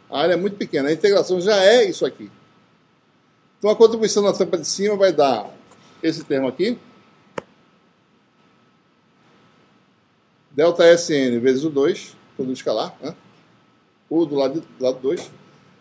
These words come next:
A contribuição na, na, na de baixo vai ser um vezes o vetor menos N, todo escalar, com delta S. E vai ter uma contribuição lateral, certo? Nessa superfície aqui, que, cuja área é proporcional a H, né?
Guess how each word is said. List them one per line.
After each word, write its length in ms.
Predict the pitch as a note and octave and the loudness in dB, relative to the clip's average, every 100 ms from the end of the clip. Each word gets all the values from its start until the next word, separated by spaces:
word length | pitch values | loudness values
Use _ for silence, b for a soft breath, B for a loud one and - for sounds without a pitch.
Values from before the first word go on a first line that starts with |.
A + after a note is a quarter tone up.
| _ - | _ -4
A 40 | |
contribuição 460 | G3+ G3+ G3 F#3+ G3 | -2 0 0 0 0
na, 140 | G3 | 0
na, 280 | F3 F3 D#3+ | 2 0 0
na 100 | E3+ | -2
de 80 | E3 | 0
baixo 280 | D3+ C#3 C#3 | 2 2 2
vai 120 | C#3+ | -4
ser 180 | D3+ F3 | 0 -2
um 340 | F3 F3 D3 | 0 0 -2
vezes 220 | C3 D#3 | 0 0
o 60 | D#3 | 0
vetor 320 | D#3 C3 C#3+ | -2 -2 -2
menos 320 | C#3+ E3 C#3+ C3 | -2 -2 -4 -4
N, 400 | C#3 B2 G#2+ F#2+ _ _ | -4 -6 -10 -16 _ _
todo 160 | B2+ A#2+ | -8 -8
escalar, 400 | - B2+ A2+ G#2 | -6 -4 -2 -4
com 100 | B2 | -8
delta 240 | B2+ D#3 | -6 -4
S. 400 | D3 F3+ - - _ _ _ _ _ _ _ _ _ _ _ _ | -4 -4 -8 -20 _ _ _ _ _ _ _ _ _ _ _ _
E 60 | G#3 | 2
vai 100 | B3+ | 4
ter 100 | C4 | 6
uma 140 | C#4+ | 2
contribuição 560 | C#4 C#4+ C#4 A#3 - A#3+ | 4 0 0 -4 0 0
lateral, 580 | B3+ B3+ E3+ F3+ C3 - - _ _ _ _ | 2 6 6 6 4 0 -14 _ _ _ _
certo? 320 | - F3+ F3+ _ _ _ _ _ _ _ _ _ | -10 -10 -12 _ _ _ _ _ _ _ _ _
Nessa 320 | B2+ C#3 D#3 D#3+ | -8 -6 -4 -8
superfície 460 | F3 E3 F3 F#3+ | -6 -6 -4 -6
aqui, 340 | F3+ D#3+ E3+ - _ _ | -6 -4 -4 -6 _ _
que, 200 | - C4 - - | -6 -6 -6 0
cuja 260 | F4 C4+ | 2 2
área 300 | D3+ C#3+ E3 | 0 2 0
é 120 | C3+ D3 | 0 -2
proporcional 520 | F#3 F#3 - D#3+ E3+ | -4 -6 -4 -4 -2
a 100 | F#3 | -2
H, 300 | C3 G#2+ F2+ - B2+ | -2 -4 -6 -18 -18
né? 160 | E3 | -18